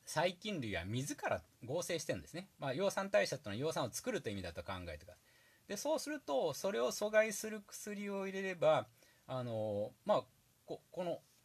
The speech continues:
このディーエヌエーとかの素材、えー、を、えー、まあ、こ-、この反応を助けるような、ここら辺の核酸系の反応を助けるような葉酸というものを、えー、新しく作る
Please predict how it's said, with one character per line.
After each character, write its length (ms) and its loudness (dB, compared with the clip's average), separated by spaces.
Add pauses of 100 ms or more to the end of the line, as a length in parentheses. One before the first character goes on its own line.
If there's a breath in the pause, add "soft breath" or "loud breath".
(500)
こ 100 -2
の 200 0
デ 120 -6
ィ 100 -2
ー 80 4
エ 40 2
ヌ 80 2
エ 60 8
ー 60 4
と 120 -4
か 100 0
の 100 -2
素 200 -2
材、 440 4
え 460 -2
ー、 20 4
を、 320 8
え 240 -4
ー、 40 -10
ま 80 0
あ、 60 2
こ-、 200 -10
こ 140 -2
の 80 -2
反 260 2
応 60 4
を 100 4
助 300 2
け 40 4
る 120 0
よ 180 4
う 40 0
な、 260 0
こ 140 -10
こ 80 0
ら 80 2
辺 80 -2
の 80 -2
核 200 2
酸 180 0
系 140 0
の 80 2
反 180 0
応 40 2
を 80 0
助 120 4 (140)
け 80 -2
る 100 -4
よ 120 2
う 20 0
な 80 0
葉 240 2
酸 300 -2
と 180 -8
い 160 -6
う 80 -4
も 180 -6
の 120 -4
を、 300 2 (580 loud breath)
え 340 -4
ー、 180 -2
新 120 2
し 140 -4
く 140 -10
作 280 -10
る 240 -6